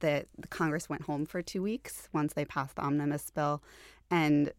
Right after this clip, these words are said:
we've seen this before where they go home and their constituents start yelling at them. And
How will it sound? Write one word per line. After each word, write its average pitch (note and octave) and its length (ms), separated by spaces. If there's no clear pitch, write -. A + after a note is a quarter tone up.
we've F3 240
seen G3+ 220
this E3 160
before D#3+ 580
where D3 540
they D#3+ 280
go D3+ 200
home D#3 320
and D3 360
their D#3+ 140
constituents E3 720
start D3 320
yelling D#3 400
at A3+ 140
them. A#3 240
And E3 240